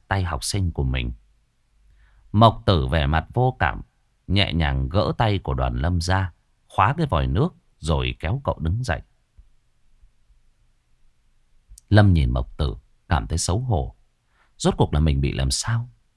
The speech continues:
Tại sao giữa ban ngày ban mặt mà lại nằm mơ nằm mộng quái lạ như vậy? Mộc Tử im lặng nhìn Đoàn Lâm một hồi,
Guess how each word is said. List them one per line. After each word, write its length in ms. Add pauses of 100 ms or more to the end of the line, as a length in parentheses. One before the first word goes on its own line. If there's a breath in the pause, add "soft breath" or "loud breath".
(440)
Tại 120
sao 200
giữa 160
ban 180
ngày 120
ban 180
mặt 220
mà 120
lại 140
nằm 240
mơ 220
nằm 160
mộng 240 (300)
quái 260
lạ 240
như 100
vậy? 240 (1120)
Mộc 200
Tử 180
im 180
lặng 220
nhìn 160
Đoàn 160
Lâm 200
một 180
hồi, 360